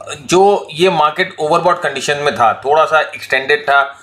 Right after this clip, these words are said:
उसको थोड़ा सा relax कर रहा है। ये हमारा जो custom indicator है अभी देखिए थोड़ा सा relax हो गया है, जो ये बताता है कि market अभी थोड़ा सा नॉर्मलाइजेशन की तरफ जा रहा है और हो सकता है यहाँ से ये वापस ऊपर की तरफ pull back हम लोगों को दे।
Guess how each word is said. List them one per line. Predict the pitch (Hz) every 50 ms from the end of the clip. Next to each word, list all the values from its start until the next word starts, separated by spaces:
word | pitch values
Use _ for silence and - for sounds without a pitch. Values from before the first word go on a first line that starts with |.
| - - - - - -
उसको | - - - 180
थोड़ा | - 160 165 165
सा | - 165
relax | 151 143 131 143 147 143 -
कर | - 156 143
रहा | 139 139 139
है। | 139 139 - 135
ये | 151
हमारा | 151 147 151 156 160
जो | 156 165
custom | 156 147 143 - - 160 160 156
indicator | 147 147 147 139 147 143 147 143
है | 151 151 143
अभी | 139 143
देखिए | 131 131 127 - 151 143
थोड़ा | - - 131 139
सा | 135 143
relax | 123 123 120 123 123 127 - -
हो | 127 117
गया | 104 107 110
है, | 123 - -
जो | - 160
ये | 160 160 165 151 139 156 180
बताता | 175 170 - 151 147 - 160
है | 156 160 165 - - - - - - - -
कि | - 185 196
market | 175 156 147 151 147 151 180 170
अभी | 160 151 160 185 196 196 - - - - - -
थोड़ा | 143 151 160
सा | 156 175 170
नॉर्मलाइजेशन | 151 131 127 131 135 139 139 139 135 135 135 - 165 160
की | 160 160
तरफ | 160 151 151 151 147 -
जा | 127 120 123
रहा | 127 131 135
है | 147 151 - - - - - - -
और | 123 139 -
हो | 139 156
सकता | 156 165 160 - - 170
है | 180 180 170 131
यहाँ | 139 139 147 170 175
से | - 151 127 98 - - _ _ _ _
ये | 127 131
वापस | 123 123 120 120 143 - -
ऊपर | - 123 104 139 135
की | 139
तरफ | 131 123 135 143 143 -
pull | - 123 113
back | 107 123 127 131 - - -
हम | 117 113 113
लोगों | 113 113 123 120
को | - 147 127
दे। | 101 98 90 87